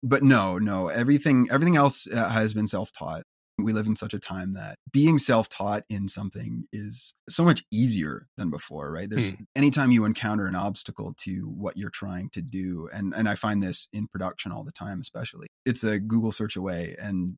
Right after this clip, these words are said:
Speaker 1: four hundred people have had the same problem. The answer is gonna be there for you.
Speaker 2: Yeah. I've been really working hard on developing my composition skills since Book of Constellations.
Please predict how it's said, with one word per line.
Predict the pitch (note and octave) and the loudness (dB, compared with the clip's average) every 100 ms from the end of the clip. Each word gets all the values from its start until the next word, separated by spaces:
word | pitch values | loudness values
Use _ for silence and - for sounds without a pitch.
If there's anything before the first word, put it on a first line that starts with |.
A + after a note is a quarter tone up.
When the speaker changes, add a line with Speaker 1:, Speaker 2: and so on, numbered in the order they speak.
| - | -10
Speaker 1:
four | - A2+ G2+ | -2 0 0
hundred | G#2+ G2 F#2 | 0 -2 -4
people | A2 G2+ G2 | -4 -4 -6
have | F#2 | -6
had | G2+ F2 | -4 -4
the | F2 | -4
same | - F#2 F#2+ | -4 -6 -6
problem. | F#2+ F#2+ A2 A2+ - _ | -6 -6 -8 -10 -12 _
The | - A2+ | 0 2
answer | G#2+ G#2+ G2 | 2 0 -4
is | - | -4
gonna | G2 | -4
be | F#2 F#2 | -4 -4
there | F#2+ G2 | -6 -10
for | - G#2 | -10 -12
you. | G#2 - | -10 -2
Speaker 2:
Yeah. | B2+ C#3+ A2 - _ _ - | 2 2 -2 -12 _ _ -2
I've | C3+ | 0
been | A#2+ | 4
really | C#3+ C3+ | 4 4
working | B2 A#2+ A#2+ | 4 -2 -2
hard | G#2+ A2 G#2+ | 0 0 -2
on | G2 F#2+ - | -6 -10 -8
developing | G#2+ G#2 G2 G2+ | -4 -2 -4 -8
my | G2+ | -8
composition | F#2 G#2 A2 G#2 G#2+ - | -8 -10 -10 -8 -6 -4
skills | G2+ - G2+ F#2 - _ - | -6 -6 -6 -6 -6 _ -8
since | - A2 G2 - | -6 -4 -8 -8
Book | C3+ A2 | -8 -8
of | - | -8
Constellations. | G#2 F#2+ G#2 G2+ - G2+ F#2+ | -10 -10 -8 -6 -6 -6 -6